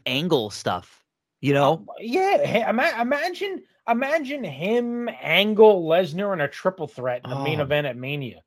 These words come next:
Speaker 1: Sheesh.
Speaker 2: Insane. Insane.
Speaker 1: Gosh. 'Cause
Speaker 2: Yeah.
Speaker 1: he was another guy who, could he go out and do a twenty-minute promo? No. But when he had to cut a promo for a match,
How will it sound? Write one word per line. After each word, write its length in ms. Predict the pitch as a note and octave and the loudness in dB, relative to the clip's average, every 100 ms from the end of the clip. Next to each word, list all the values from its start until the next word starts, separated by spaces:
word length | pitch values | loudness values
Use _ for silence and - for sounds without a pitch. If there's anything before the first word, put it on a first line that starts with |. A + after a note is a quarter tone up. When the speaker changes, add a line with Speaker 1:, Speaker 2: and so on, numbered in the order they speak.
| _ | _
Speaker 1:
Sheesh. 460 | - - E3 F3 A#2+ | -18 -10 -2 -2 -2
Speaker 2:
Insane. 1160 | F#2+ - - - - - - A#4+ G4+ D4 G3+ F2 _ _ - | -4 -8 -10 -16 -16 -16 2 2 2 -8 -14 -20 _ _ -10
Insane. 160 | G4 - - F#4+ - | -8 -4 0 0 0
Speaker 1:
Gosh. 180 | D3 G2+ _ _ - | -4 -8 _ _ 2
'Cause 140 | G3 | 4
Speaker 2:
Yeah. 120 | C#4 A#3 | 4 2
Speaker 1:
he 120 | C4 | 2
was 220 | D4 B3 | 0 2
another 280 | B3+ A#3+ A3 | 4 4 4
guy 260 | F3 F#3 | 2 0
who, 360 | F#3 F#3+ E3+ C3+ _ _ _ _ _ | -2 0 0 -2 _ _ _ _ _
could 180 | - E3 | -2 -2
he 180 | C#3 G#3+ | 0 2
go 200 | G#3+ G#3+ | 4 6
out 300 | F#3 F#3+ F3+ | 6 2 0
and 180 | F3 C#3 | -4 -4
do 280 | C3+ D#3+ D#3 | 0 0 0
a 60 | D3 | -4
twenty-minute 680 | - - C#3+ D#3+ D3 C#3+ - | -6 -2 0 0 -2 -4 -4
promo? 600 | - C#3 C#3+ D3+ D#3 C#3+ _ - | 0 2 4 4 4 -2 _ -8
No. 520 | A#2 B2 C3 E3+ - _ | -2 4 4 4 -2 _
But 180 | D3+ D3+ | 0 2
when 160 | D#3 D3 | 2 0
he 280 | - G3+ A3+ | -4 -4 -2
had 200 | G#3 G3 | 0 0
to 60 | |
cut 260 | - - E3 | 0 2 0
a 40 | |
promo 480 | - D#3 E3 D#3+ B2+ | 0 2 4 4 2
for 260 | - C#3+ G#2+ | 2 2 2
a 60 | |
match, 560 | F#2 G#2+ B2 F#3+ - | 0 0 2 0 -4